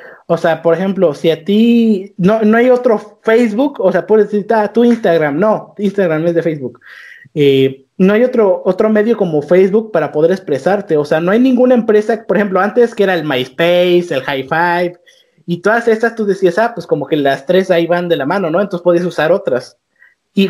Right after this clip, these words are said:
pero también aquí es un problema, es que todas estas redes sociales y todos estos me-, medios vienen de Estados Unidos, entonces, pues, ¿cómo le haces ahí, no? Pero no hay otra empresa de otro país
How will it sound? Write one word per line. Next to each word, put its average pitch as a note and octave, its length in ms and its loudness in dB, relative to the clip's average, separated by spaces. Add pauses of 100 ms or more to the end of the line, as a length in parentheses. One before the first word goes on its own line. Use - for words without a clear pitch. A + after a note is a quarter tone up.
(100)
pero A#3+ 360 2
también G3+ 260 0
aquí A3 160 -4
es A3+ 80 -4
un B3 80 0
problema, G3 400 0
es G#3+ 80 -4
que D#3+ 140 -4
todas C4 260 0
estas B3+ 180 -2
redes A#3 220 2
sociales E3+ 400 -4
y - 40 -18
todos G3 200 0
estos F#3+ 180 -2
me-, F3 320 0
medios E3+ 460 0
vienen E3+ 260 0
de B2 60 -12
Estados D3 320 -2
Unidos, C3+ 480 0 (240)
entonces, D3 420 0
pues, A#2+ 540 -4 (640)
¿cómo D#3+ 200 2
le D3 120 2
haces - 180 -8
ahí, E3+ 180 2
no? G3 220 -2
Pero F3+ 160 2
no G3+ 120 0
hay A#3+ 120 0
otra B3+ 220 2
empresa G#3 500 0
de F3 180 0
otro G#3+ 300 0
país D3+ 500 -4